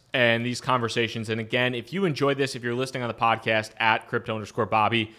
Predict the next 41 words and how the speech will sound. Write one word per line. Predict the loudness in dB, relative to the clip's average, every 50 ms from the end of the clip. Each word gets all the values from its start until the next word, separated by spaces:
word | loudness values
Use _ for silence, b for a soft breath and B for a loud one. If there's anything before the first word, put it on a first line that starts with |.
| B B B
shoot | -8 -4 -4 -2
me | -2 -2
a | -4
tweet | -4 -2 0 0 0 0 -2
or | -6 -6
an | -4
email, | -4 -2 -2 0 0 0 -2 -2
whatever | -2 0 0 0 0 0 -2
it | -2
might | -2 -2 -2 0
be. | 0 0 0 0
If | -2 -4 -10 -20 -14 _ -4
you're | -2 0
listening | 0 0 0 -2 -2 -2
on | 0 0
YouTube, | 0 -2 -2 -2 0 0 0 0 2
let | 2 2 2 2
me | 2 2
know | 2 2
if | 2 2
you | 0 -2
enjoyed | -2 -2 -4 0 2 4 4 4 4 2 0 -4 -10 -8 -4
this | -2 -2 -2 -2 -4 -8 -12 -8 _
overall. | -2 -2 -2 0 0 2 2 4 4 4 4 2 0 B B B B B -4
Uh, | -2 -2 -2 -2 -2
I'm | 0 0 2 2 2 2
going | 0 0 0 0 0 -2
to | -4 -6
try | -2 2 2 2 2
to | 2 0
be | -4 -4 -2 -2 -2 0
as, | 4 4 6 6 6 4 2 0 -2 -4 -4
as | -4 -4 -4
transparent | -6 -6 -6 -6 -6 -6 -10 -16 -8 -2 0 0 0 0 -2 -4
as | -6 -10 -8
possible | -4 -2 0 0 0 -2 -4 -4
when | -4 -4
it | -4 -6
comes | -6 -6 -6 -6
to | -8 -8
running, | -6 -4 -2 -2 -2 -2 -4 -6 -6